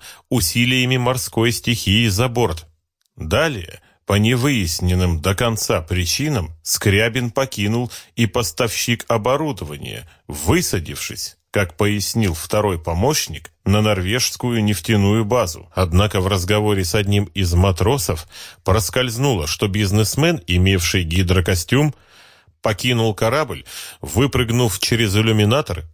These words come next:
и вплавь добравшись до островка искусственной суши. Потребовав объяснений у капитана,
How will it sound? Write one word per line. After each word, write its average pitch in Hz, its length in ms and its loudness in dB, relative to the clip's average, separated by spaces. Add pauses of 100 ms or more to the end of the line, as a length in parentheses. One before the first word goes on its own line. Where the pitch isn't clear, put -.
и 110 80 0
вплавь 113 400 0
добравшись 110 640 -2
до 98 160 0
островка 117 640 -2
искусственной 117 760 -2
суши. - 500 -4 (640)
Потребовав 104 720 0
объяснений 104 800 2
у 104 80 -4
капитана, 110 640 -2